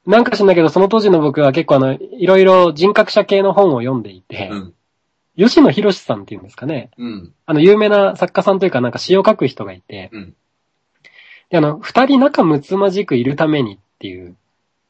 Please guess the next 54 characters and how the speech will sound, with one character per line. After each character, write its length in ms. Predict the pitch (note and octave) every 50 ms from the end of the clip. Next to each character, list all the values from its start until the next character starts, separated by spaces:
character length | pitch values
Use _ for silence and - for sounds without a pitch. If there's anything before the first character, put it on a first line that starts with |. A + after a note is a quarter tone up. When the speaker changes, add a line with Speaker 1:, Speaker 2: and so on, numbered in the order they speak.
| _ _ _ _ _ _ _ _ _
Speaker 2:
詩 180 | - - G2+ F#2+
が 140 | F2+ E2+
あ 40 | D#2+
る。 180 | D#2+ D#2+ C#2+ _ _ _ _ _ _ _ _ _ _ _ _
Speaker 1:
な 120 | - F#3+ G3
ん 40 | D#3
か 120 | D#3 C3+
あ 40 | B2+
の、 260 | B2+ A#2+ A#2 B2 - _ _ _
本 260 | - - C#4 D4+ G#3
が 80 | C3+ A#2
あ 40 | G#2+
る 80 | G2
ん 60 | F#2 F2+
で 80 | F#2
す 120 | _ _ F#2
よ 60 | G#2
ね。 60 | A#2+
Speaker 2:
へ 40 | C3+
ー。 360 | C#3 C#3 C3+ C3+ C3+ C3+ - _ _ _ _
Speaker 1:
結 160 | - D4+ D4+
構 100 | - E3
ち 120 | C3+ - D3
っ 80 | C#3
ち 100 | - - C#4
ゃ 40 |
な 120 | C4+ G#3 D3+
サ 160 | - D#3 C#3
イ 60 | C3
ズ 100 | A#2 A#2
の、 160 | A2 G2+ G2 F#2+ - _ _ _ _ _ _ _ _ _ _ _ -
文 240 | D#3+ F#3+ G3+ G3+ G3
庫 140 | - G3+ F#3+
本 260 | F#3+ G3+ G3 G3 G3
ぐ 60 | G3
ら 100 | F#3+ E3+
い 60 | C#3
の 100 | A#2+ B2
サ 140 | - - C3+
イ 80 | A#2+ G#2+
ズ 120 | G2 A2
の、 340 | D3 A3 A#3 F#3 A2+ G2 - _ _ _ _ _ _ _ _ _ _ _ _ -
で 100 | A3 A#3
も 80 | G#3+ E3+
ハ 160 | - F#3+ F#3
ー 20 |
ド 120 | F3+ F#3 F#3
カ 120 | - F#3
バ 160 | D#3 C#3+ B2
ー 20 | A2+
の 120 | G#2+ G#2+
な 100 | B2+ B2
ん 20 |
か、 160 | A2 - F2